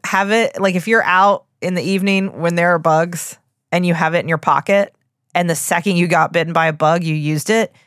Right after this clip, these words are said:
it may reduce your reaction somewhat, for sure. Um, their big argument is that then you don't have to use chemicals.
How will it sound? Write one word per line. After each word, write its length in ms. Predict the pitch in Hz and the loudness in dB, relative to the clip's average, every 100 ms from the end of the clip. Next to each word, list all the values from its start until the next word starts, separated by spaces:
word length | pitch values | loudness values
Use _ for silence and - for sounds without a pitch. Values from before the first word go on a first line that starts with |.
| _ - | _ -2
it 120 | 262 | 0
may 160 | 285 | 2
reduce 320 | 320 247 254 226 | 0 0 -2 -2
your 100 | 180 | 0
reaction 440 | 180 240 - 147 | 2 0 -4 -8
somewhat, 400 | - 135 135 53 _ | -6 -6 -6 -8 _
for 140 | 147 | -6
sure. 360 | 185 240 - - _ _ _ _ _ _ - | 0 0 0 -6 _ _ _ _ _ _ -2
Um, 340 | 185 170 170 - _ _ - | 0 0 -4 -10 _ _ -8
their 260 | 190 220 | -2 0
big 280 | 220 330 269 | 0 -2 -2
argument 440 | - 226 240 208 180 | 0 0 0 0 0
is 120 | 165 | 0
that 160 | 175 135 | -2 -2
then 120 | 190 | -2
you 80 | 185 | 0
don't 160 | - | -2
have 160 | 180 170 | -4 -6
to 60 | 165 | -8
use 160 | 156 | -8
chemicals. 760 | - 165 185 - 214 220 - | -6 -6 -4 -2 -2 -4 -8